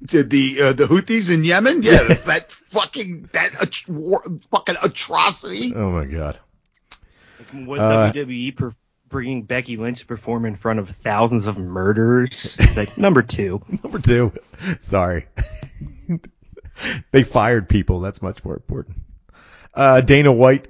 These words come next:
Speaker 2: running Full House shows with no masks during the pandemic. Uh,
Speaker 1: Let me tell you something. We went to fucking A E W.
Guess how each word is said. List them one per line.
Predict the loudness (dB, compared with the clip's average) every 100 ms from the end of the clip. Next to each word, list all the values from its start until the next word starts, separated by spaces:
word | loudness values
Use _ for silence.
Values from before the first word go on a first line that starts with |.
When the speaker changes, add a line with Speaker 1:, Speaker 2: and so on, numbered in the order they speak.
| -18 -18
Speaker 2:
running | -4 -2 -2
Full | -2 0 2
House | 2 0 -4 -8 -16
shows | -10 -4 -2 -2 -4 -8
with | -8 -6
no | -6
masks | -4 -6 -10 -12 -20 -20 -20 _ _ _
during | -10 -6
the |
pandemic. | -4 -4 -6 -10 -12 -18 -20 -20 _ _ _ -16
Uh, | -14 -12 -14 -16 -20 _ _ -4
Speaker 1:
Let |
me | -2
tell | 2 0
you |
something. | 2 -2 -4 -6 -8 -12 -14 -14 -20 _
We | 2
went | 4 2 0
to | -6
fucking | -2 -2 -2 -6
A | -6 -6
E |
W. | -8 -10 -8 -10